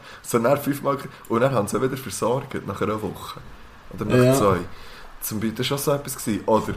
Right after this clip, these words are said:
Speaker 2: Ah,
Speaker 1: ich gehe ein bisschen
Speaker 2: mir
Speaker 1: mehr
Speaker 2: ist
Speaker 1: ga
Speaker 2: etwas
Speaker 1: Fi-,
Speaker 2: in den Sinn gekommen.
Speaker 1: ga Fitness machen. Oder so ein bisschen raus. Ich habe, glaub noch nie so viel zugenommen wie in den letzten zwei Monaten.
Speaker 2: Aha.
Speaker 1: Also, ja.
Speaker 2: Äh, ich hab noch, das eine war noch gewesen, Laptop formatieren. Das habe ich tatsächlich gemacht.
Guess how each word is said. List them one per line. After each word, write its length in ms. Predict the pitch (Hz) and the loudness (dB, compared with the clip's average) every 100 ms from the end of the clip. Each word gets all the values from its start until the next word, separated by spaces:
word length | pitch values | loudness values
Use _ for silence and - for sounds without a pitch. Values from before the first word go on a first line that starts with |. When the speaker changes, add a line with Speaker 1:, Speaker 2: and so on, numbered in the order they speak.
| - | 4
Speaker 2:
Ah, 320 | 196 214 101 - | 6 6 4 0
Speaker 1:
ich 120 | 185 | 2
gehe 120 | 127 | 0
ein 60 | 120 | 2
bisschen 120 | 139 | 2
Speaker 2:
mir 60 | 127 | 4
Speaker 1:
mehr 100 | 170 | 4
Speaker 2:
ist 40 | 131 | 4
Speaker 1:
ga 80 | |
Speaker 2:
etwas 100 | 104 135 | 4 2
Speaker 1:
Fi-, 80 | |
Speaker 2:
in 60 | 175 | -2
den 80 | 123 | -4
Sinn 80 | 151 | -6
gekommen. 240 | 165 117 95 | -6 -8 -6
Speaker 1:
ga 80 | 120 | -6
Fitness 520 | - - - - - 185 | -4 -4 4 4 6 4
machen. 420 | 131 92 - 90 - - - 117 | 2 2 -2 -4 -4 -14 -6 -4
Oder 140 | 113 | -2
so 120 | - | -2
ein 60 | 131 | -2
bisschen 220 | 123 - 165 - 98 | -2 0 -2 0 0
raus. 60 | 92 - - 123 | -2 -12 -4 2
Ich 80 | |
habe, 140 | 123 110 | 4 6
glaub 220 | 127 123 | 4 4
noch 80 | 131 | 2
nie 160 | 143 156 | 2 0
so 140 | 151 | -2
viel 160 | 135 127 | -4 -4
zugenommen 580 | 143 151 147 139 139 | -2 -2 -2 -4 -4
wie 60 | 139 | -2
in 40 | |
den 140 | 131 104 | -2 0
letzten 320 | 131 - 196 | 0 -4 -6
zwei 220 | - 127 | 0 2
Monaten. 340 | 131 131 131 92 - - - - - - - | 4 2 0 -4 -10 -14 -12 -12 -14 -16 -6
Speaker 2:
Aha. 360 | 113 107 113 123 - - - | 0 2 0 -2 -6 -8 2
Speaker 1:
Also, 400 | 123 - 113 - - - - - - - - | 4 6 2 2 -6 -12 -16 -16 -16 -16 0
ja. 300 | 98 151 175 - - - - - - - - - - - - - - - | 4 6 4 -6 -14 -12 -12 -14 -16 -16 -16 -18 -20 -20 -20 -18 -18 0
Speaker 2:
Äh, 220 | 117 117 | 4 6
ich 80 | 151 | 6
hab 80 | 147 | 6
noch, 100 | 143 | 4
das 100 | - | 4
eine 200 | 160 190 | 4 6
war 200 | 151 165 | 4 2
noch 60 | 160 | 2
gewesen, 220 | 175 185 | 2 4
Laptop 520 | 156 185 - 185 185 - - - | 4 4 0 0 0 -2 -10 0
formatieren. 800 | 175 170 170 170 170 156 113 110 | 2 4 2 0 0 4 4 2
Das 140 | 131 | 0
habe 140 | 151 127 | 0 0
ich 60 | |
tatsächlich 720 | - 139 143 143 143 - 113 - | 2 0 2 0 0 -2 -8 -2
gemacht. 440 | 123 139 143 - | 0 0 -2 -8